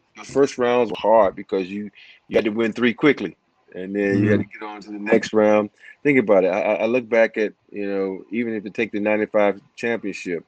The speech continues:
Speaker 1: that run we had where we didn't have home court advantage and we had to beat Utah, and they were a, a fifty-five plus win. Then we had to go and play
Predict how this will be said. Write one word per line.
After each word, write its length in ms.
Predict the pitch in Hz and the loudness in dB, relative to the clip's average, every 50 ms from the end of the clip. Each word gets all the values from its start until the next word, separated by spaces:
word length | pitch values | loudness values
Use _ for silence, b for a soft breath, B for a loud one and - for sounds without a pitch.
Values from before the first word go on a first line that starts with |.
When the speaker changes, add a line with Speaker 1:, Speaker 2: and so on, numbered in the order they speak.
| _ - | _ -4
Speaker 1:
that 140 | 92 90 | -4 -4
run 260 | 90 92 98 98 98 98 | -4 -4 -6 -6 -4 -4
we 160 | 98 95 92 | -6 -6 -4
had 340 | 87 95 98 95 95 92 82 | -2 0 0 0 0 -2 -2
where 320 | 85 90 92 90 90 85 - b b b b b b b b b b b _ - | -4 -4 -4 -4 -4 -6 -10 b b b b b b b b b b b _ 0
we 100 | 101 104 | 0 2
didn't 140 | 107 98 | 2 4
have 200 | 107 104 98 87 | 4 2 2 2
home 200 | 101 101 101 98 | 2 0 0 0
court 240 | 95 - - 107 95 | -2 -2 -2 0 0
advantage 520 | 90 82 85 95 92 95 95 98 95 85 98 | -2 -2 -2 -2 0 0 0 -2 -4 -6 -6
and 80 | 90 92 | -6 -4
we 80 | 92 | -2
had 180 | 92 92 90 82 | 0 0 0 -2
to 80 | 95 | -2
beat 320 | 87 82 98 98 92 - - | 0 2 2 2 0 -2 -6
Utah, 720 | 87 92 107 104 98 - - 101 92 90 87 87 85 80 - _ _ _ _ _ _ _ _ _ | -4 -2 0 0 -2 0 2 4 6 6 6 4 4 0 -4 _ _ _ _ _ _ _ _ _
and 180 | - 87 90 92 | -6 -4 0 4
they 120 | 101 104 | 6 6
were 460 | 104 101 95 92 87 85 90 85 65 | 6 6 6 4 4 2 0 0 -2
a, 20 | 85 | -4
a 40 | 85 - _ | -6 -8 _
fifty-five 600 | - 117 104 - 101 - _ 107 104 98 95 - | -2 -2 -2 -2 -6 -2 _ 4 4 4 4 2
plus 320 | - - 101 95 - - - | 0 0 0 0 0 -4 -6
win. 340 | 101 101 98 95 87 82 82 | -4 -2 0 0 -2 -4 -4
Then 140 | 95 92 | -4 -2
we 80 | 95 98 | 0 0
had 120 | 101 90 85 | 0 0 0
to 40 | 92 | -4
go 240 | 90 101 101 98 | -4 -2 0 0
and 100 | 95 95 | -2 -2
play 240 | - - 104 101 90 | -2 -2 -2 -2 -2